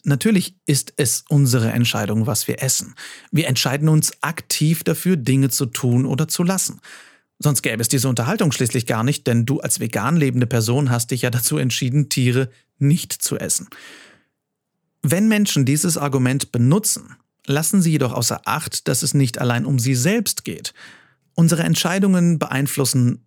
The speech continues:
unsere Umwelt. Immer. Es ist gerade für uns in der westlichen Welt nahezu unmöglich,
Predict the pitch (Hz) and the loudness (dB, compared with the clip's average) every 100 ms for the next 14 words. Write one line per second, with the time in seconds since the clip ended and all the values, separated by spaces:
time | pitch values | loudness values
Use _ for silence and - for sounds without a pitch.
0 | - 143 120 123 139 120 104 62 - - | -4 0 0 0 0 0 -2 -6 -10 -12
1 | _ _ 160 110 85 - _ _ _ _ | _ _ 0 0 -2 -14 _ _ _ _
2 | _ _ - 117 165 - _ - 120 131 | _ _ -2 -2 -2 -6 _ -2 0 0
3 | 139 160 143 123 120 120 156 147 123 120 | -2 0 0 2 2 2 0 0 0 2
4 | 123 131 127 123 - 156 - 185 190 165 | 2 0 0 0 -2 -4 2 4 6 4
5 | 175 151 143 | 2 2 0